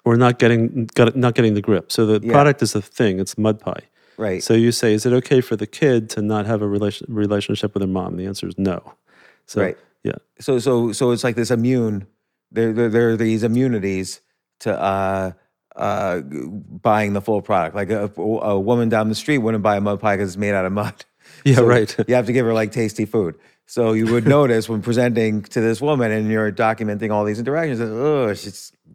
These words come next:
Speaker 2: re-, feels revulsion at the mud pie." So you're really selling something else to your mom, y-,
Speaker 1: Yeah.
Speaker 2: which is like, you know, family affection.
Speaker 1: So there are two big tools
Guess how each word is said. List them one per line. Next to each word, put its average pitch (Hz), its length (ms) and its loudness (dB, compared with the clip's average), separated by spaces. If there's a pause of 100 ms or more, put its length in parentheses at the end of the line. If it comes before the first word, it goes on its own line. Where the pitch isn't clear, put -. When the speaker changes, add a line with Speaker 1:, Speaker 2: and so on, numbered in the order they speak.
(160)
Speaker 2:
re-, 107 320 -4
feels 123 240 0
revulsion 113 480 0
at - 100 -8
the 92 60 -8
mud 90 240 -6
pie." 90 240 -6 (340)
So 120 120 -4
you're 123 120 0
really 143 260 2
selling 127 260 -2
something 113 300 -4
else 123 240 0
to 113 120 -6
your 101 140 -2
mom, 104 480 -2 (420)
y-, 170 80 -4
Speaker 1:
Yeah. 208 200 0
Speaker 2:
which 113 120 -4
is 110 220 -2
like, 110 420 0 (280)
you 113 100 -2
know, 104 140 2
family 113 520 0
affection. 98 640 -6 (120)
Speaker 1:
So - 160 4
there 170 140 8
are 160 40 4
two 226 500 4
big 147 360 0 (380)
tools 101 600 -2